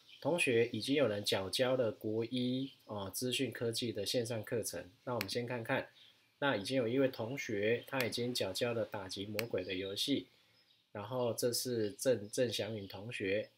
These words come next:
哦，那有的同学按缴交，但是你并没有把附件上传哈，这样子是没有完成作业的。好，那首先我们先来看老师说明。老师说你可以用线上版的 Scratch。那我现在打开线上版，那我就按开始创作。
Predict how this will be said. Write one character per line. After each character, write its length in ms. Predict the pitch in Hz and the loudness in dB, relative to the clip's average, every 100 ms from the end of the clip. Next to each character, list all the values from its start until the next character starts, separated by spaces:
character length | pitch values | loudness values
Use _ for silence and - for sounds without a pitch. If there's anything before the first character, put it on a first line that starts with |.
| _ | _
哦， 120 | 110 | -2
那 120 | 127 156 | 0 2
有 120 | 120 | 2
的 100 | 123 | 2
同 200 | 131 160 | 0 0
学 140 | 143 | 0
按 200 | - 160 | 2 2
缴 140 | 131 113 | 2 2
交， 160 | 151 | 2
但 160 | 151 156 | 2 2
是 160 | 156 143 | 2 2
你 100 | 110 | 2
并 180 | 147 | 4
没 100 | 143 | 4
有 40 | 135 | 4
把 160 | 101 | 0
附 180 | 101 131 | -2 0
件 160 | 131 113 | 2 2
上 240 | 135 113 | 0 0
传 240 | 101 85 - | -4 -6 -4
哈， 220 | 117 98 - | -2 -2 -2
这 100 | 131 | -4
样 80 | 123 | -2
子 180 | 113 104 | -2 -2
是 640 | 127 117 107 101 98 92 110 | 0 0 2 2 0 0 -2
没 100 | 120 | 0
有 80 | |
完 240 | 92 95 123 | 2 0 -2
成 160 | 131 | -4
作 300 | - - 117 | -2 0 2
业 160 | 120 101 | 2 2
的。 160 | - - - - - _ | 0 -4 -12 -20 -20 _
好， 160 | 101 107 | -4 2
那 140 | 156 | 4
首 200 | 139 113 | 4 2
先 200 | 120 147 | 4 4
我 140 | 147 107 | 2 -2
们 100 | 104 | 2
先 200 | 143 135 | 4 4
来 120 | 117 | 2
看 200 | 143 127 | 0 -2
老 100 | 98 | -2
师 160 | 135 | 0
说 220 | 135 135 135 | 2 4 2
明。 180 | 110 | 2
老 100 | 107 | -2
师 140 | 135 170 | -2 4
说 220 | 175 175 | 8 8
你 100 | 139 | 6
可 160 | - 160 | 4 4
以 100 | 143 | 6
用 160 | 156 | 4
线 220 | - 190 | 6 6
上 240 | 170 180 135 | 4 0 0
版 260 | 107 92 | -2 -2
的 140 | 90 101 | -2 -2
Scratch。 640 | - - 151 131 - 95 - - - - - _ | -2 0 2 4 4 0 -6 -20 -20 -20 -20 _
那 60 | 180 | 4
我 80 | 165 | 6
现 180 | 185 175 | 6 8
在 140 | 185 | 6
打 180 | - 113 | 6 4
开 80 | 135 | 4
线 180 | 165 | 4
上 180 | 165 147 | 4 4
版， 180 | 113 98 | 2 0
那 140 | 139 135 | 4 4
我 60 | |
就 120 | 113 127 | 6 4
按 200 | 131 120 | 2 -2
开 220 | - 127 | 0 0
始 140 | 113 | 0
创 300 | - 127 107 | -2 -2 -2
作。 300 | 131 127 - | 2 2 0